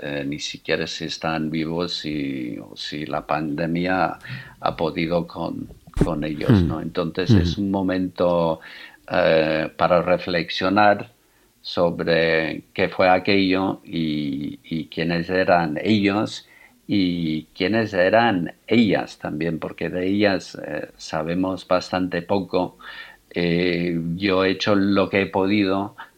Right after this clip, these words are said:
Speaker 1: eh, creo que hay más trabajo por hacer,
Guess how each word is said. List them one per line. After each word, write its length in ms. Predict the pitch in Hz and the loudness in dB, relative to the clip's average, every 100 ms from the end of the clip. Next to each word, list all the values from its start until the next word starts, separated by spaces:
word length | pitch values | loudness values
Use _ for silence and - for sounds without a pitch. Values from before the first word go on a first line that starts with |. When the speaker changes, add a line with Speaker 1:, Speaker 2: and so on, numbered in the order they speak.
| - | -10
Speaker 1:
eh, 460 | 80 76 78 73 - | -4 -2 -4 -4 -4
creo 320 | 87 90 85 | 0 0 2
que 100 | 92 | 2
hay 180 | 90 90 | 2 0
más 600 | 92 90 87 85 - - | 2 2 2 2 -2 -6
trabajo 560 | 82 85 85 - 90 | 2 4 2 0 -4
por 180 | - 87 | 0 2
hacer, 580 | 82 - 110 98 98 | 2 2 4 4 4